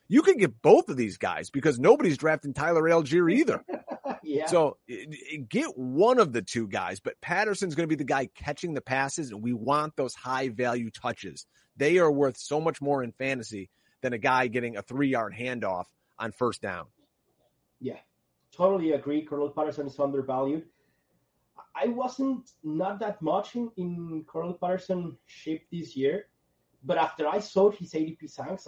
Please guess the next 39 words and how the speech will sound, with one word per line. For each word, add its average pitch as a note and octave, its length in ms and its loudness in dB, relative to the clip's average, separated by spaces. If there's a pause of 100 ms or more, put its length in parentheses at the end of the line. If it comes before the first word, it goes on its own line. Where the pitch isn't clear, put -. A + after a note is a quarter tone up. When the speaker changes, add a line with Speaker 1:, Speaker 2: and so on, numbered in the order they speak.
Speaker 2:
I B2 80 -8
was B2+ 160 -6
like, A#2 160 -10 (360)
"M-, A#2+ 200 -14
oh C#3 180 8
man, B2 300 0 (180)
put F3+ 160 0
me C#3+ 200 0
in." G#2+ 160 -2 (420)
Speaker 1:
Right. A#3+ 240 -6
Speaker 2:
Like, C3+ 220 -2 (160)
a C#3+ 100 0
running F#3+ 280 2
back C4+ 220 0
three, G#3+ 420 -2 (560)
and G3+ 160 6
Cordarrelle B3 280 4
Patterson B3 380 2
is A#3 100 -2
going A3 260 6
to - 140 -20
be G#3+ 400 -2 (460)
probably C#4 640 0 (400)
third A3+ 340 6
in F#3+ 140 0
targets G#3+ 480 0
in B2+ 200 -2
this, - 340 -6 (800)
in C#3 160 -2
this C3+ 200 -6
team, A#2+ 240 -8
right? C#3 440 0 (160)
Just D#4+ 400 2 (360)
Speaker 1:
Yeah. - 100 -6
Speaker 2:
beneath E3 280 -6 (240)
K-, D3 300 0
uh, C3 420 0
Kyle D3+ 240 0
Pitts D#3+ 340 -6